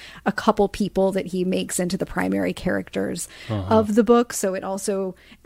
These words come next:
Speaker 1: it doesn't read like fiction, but it has a pace to it, and there's folks that you get to know and some voice, and, you know, if you like Michael Lewis, you know what you're getting here. If you haven't read
Speaker 2: Mm-hmm.
Speaker 1: Michael Lewis, but you're looking for a little, I don't know, I found it validating. I found it very illuminating.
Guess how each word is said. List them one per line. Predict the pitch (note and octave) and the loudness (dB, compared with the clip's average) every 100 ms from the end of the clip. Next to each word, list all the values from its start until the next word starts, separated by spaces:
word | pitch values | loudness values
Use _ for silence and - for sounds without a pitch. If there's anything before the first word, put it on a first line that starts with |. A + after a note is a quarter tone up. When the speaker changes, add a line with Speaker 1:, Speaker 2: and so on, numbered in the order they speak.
| - | -2
Speaker 1:
it | C#4 D#4+ | 2 4
doesn't | F4+ B3 | 4 4
read | A#3 C#4 | 4 4
like | A#3 G#3+ | 4 2
fiction, | - C4 - C#4 B3+ | 0 0 2 4 4
but | A3 | 4
it | G3+ | 2
has | G3 G#3 F#3+ | 0 0 0
a | F#3 F3+ | -2 -2
pace | - F3+ F3+ - - | -4 -4 -4 -6 -6
to | - F3+ | -4 -4
it, | F3 E3+ | -4 -4
and | F3 | -4
there's | E3+ E3+ - | -4 -6 -4
folks | F3+ D#3+ - | -6 -6 -6
that | - | -4
you | F#3 | -2
get | F#3 - | -2 0
to | F#3+ | 0
know | F3+ F3 E3+ F3+ | 2 2 2 0
and | F3 | -2
some | - E3 | -2 -2
voice, | E3+ F3 F3+ E3+ | 0 0 0 0
and, | F#3 F3+ - - - - | -2 -4 -6 -20 -18 -6
you | - | -4
know, | E3+ F3 - - _ D4 | -4 -6 -12 -20 _ 2
if | D#4 | 4
you | |
like | C#4+ C4+ | 6 4
Michael | A#3 G#3 F#3+ | 4 2 0
Lewis, | F#3 F3+ F3+ | 0 -2 -2
you | G3 | -2
know | F#3+ | 0
what | G3 | -2
you're | F3+ | -4
getting | F#3 F#3+ | -4 -2
here. | F3+ F#3+ F#3+ | -2 0 -2
If | G#3 | 2
you | C4 | 2
haven't | A3+ G#3+ | 2 2
read | G#3 | 2
Speaker 2:
Mm-hmm. | G#3 | 2
Speaker 1:
Michael | G3 G3+ F#3+ | 2 2 2
Lewis, | G3 F#3+ - | 2 2 0
but | F#3 | -6
you're | F#3 | -4
looking | F#3 F3+ F#3 | -4 -4 -6
for | F#3+ F3+ | -4 -4
a | |
little, | F3+ E3+ E3+ - - B3+ | -4 -6 -6 -10 -10 2
I | |
don't | A#3+ | 2
know, | A#3 | 4
I | |
found | C4 B3+ | 2 2
it | - | 2
validating. | A3+ C4 C4+ C4 C4 B3 A#3+ | 4 6 8 6 4 2 2
I | F#3+ | 0
found | G3 F#3 | -2 0
it | |
very | F#3+ A3 A3 | 2 4 4
illuminating. | G3 F#3 F#3 F#3 F#3+ F#3+ F#3+ | 4 2 -2 -2 -2 -2 -2